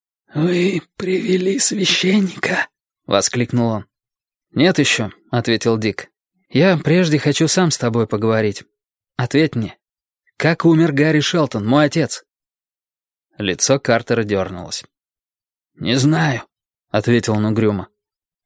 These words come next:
«Нет, знаешь», — возразил Дик, — «и тебе не удастся меня обмануть». «Говорю вам, не знаю», — повторил Картер. «Ну, раз так», — сказал Дик, —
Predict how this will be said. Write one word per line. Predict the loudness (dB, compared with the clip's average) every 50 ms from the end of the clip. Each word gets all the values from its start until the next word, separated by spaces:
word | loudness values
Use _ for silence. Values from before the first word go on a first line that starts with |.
| _ _ _
«Нет, | -4 0 0 2 2
знаешь», — | 2 4 4 4 2 0 -2 -4 -8 -12 -16 _ _ -4
возразил | -2 0 2 2 2 2 0 0 -2
Дик, — | -2 -2 -4 -6 -8 -16 -14 -14 -12 -8 -2 -2
«и | 0
тебе | 2 2 2 4 4
не | 4 4
удастся | 4 4 2 2 2 0 0 2
меня | 2 2 2 2
обмануть». | 2 2 0 2 2 2 0 -2 -6 -14 _ _ _ _ _ _ _ _ _ _ _ _ _ -10
«Говорю | -6 -6 -4 -4 -4 -2 -2 0 2 2 2 2 2
вам, | 0 -4 -8 _ _ _ _ _ _ _ _ _ -2
не | 0 0 0 0
знаю», — | -2 -4 -4 -4 -4 -4 -6 -8 -10 -12 _ _ _ _ _ _ _ _ _ -4
повторил | -4 -2 0 0 0 0 0 -2
Картер. | -2 -4 -4 -4 -4 -8 -16 -18 -20 _ _ _ _ _ _ _ _ _ _ _ _ _ _ _ _ _ -14
«Ну, | -12 -8 -6 -4 -4 -2 0
раз | 2 2 2 0 -2
так», — | 0 0 2 2 0 -2 -8 -18 _ _ _ _ -10
сказал | -6 -2 -2 0 0 2 0 0 0
Дик, — | -2 -4 -6 -6